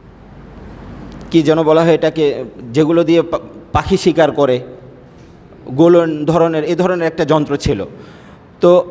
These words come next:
দাউদ আলাইহিস সালাতু ওয়াস সালাম ব্যক্তি হিসেবে ছোট ছিলেন, তিনি তার বাবার সাথে রাখালের মতো ঘুরে বেড়াতেন এবং কি, এ, মেষ চড়াতেন। তো তিনি যখন দেখতেন যে তাদের মেষের দিকে, তাদের ছাগল, বকরি এগুলোর দিকে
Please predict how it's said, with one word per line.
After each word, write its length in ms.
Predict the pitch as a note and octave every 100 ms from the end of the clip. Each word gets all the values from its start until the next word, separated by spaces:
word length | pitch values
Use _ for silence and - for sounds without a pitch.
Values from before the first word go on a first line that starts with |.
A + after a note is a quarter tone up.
| D3
দাউদ 300 | E3 A3+ G3
আলাইহিস 360 | F3 F3 E3+
সালাতু 280 | - E3 D#3+
ওয়াস 140 | E3
সালাম 240 | D#3 D#3+ D3+
ব্যক্তি 340 | D3 F3 -
হিসেবে 280 | F#3 F3 F3
ছোট 220 | E3+ F3
ছিলেন, 340 | E3+ F3 D3+ D3 - -
তিনি 160 | F#3 G3
তার 160 | E3+ D3+
বাবার 240 | D3 D3
সাথে 280 | - E3 D3+
রাখালের 400 | C#3+ - D#3+ D3+
মতো 280 | D3+ C#3+ C3
ঘুরে 320 | B2 D3+ D3
বেড়াতেন 360 | C#3 C3+ C#3+
এবং 220 | C3 C3+ C#3
কি, 140 | D3 C3 - - -
এ, 240 | C#3 C3 C#3+ D#3 -
মেষ 260 | C#3+ D#3 -
চড়াতেন। 440 | D3 A2+ - G2 - - - - - - - - - -
তো 80 |
তিনি 300 | E3 G3 A#3
যখন 320 | A3+ A3 A#3 G3
দেখতেন 380 | F3 - G#3+
যে 100 | G#3
তাদের 320 | G3+ F3 F#3+ F3
মেষের 480 | D#3 E3 G3+ F3
দিকে, 280 | C#3 C#3 C3+
তাদের 460 | - C3+ F3 D3+ -
ছাগল, 420 | - E3 D3+ D#3+ D3
বকরি 400 | D#3+ D#3+ D#3+ C#3+
এগুলোর 340 | D#3 G3 D3+
দিকে 280 | E3 C#3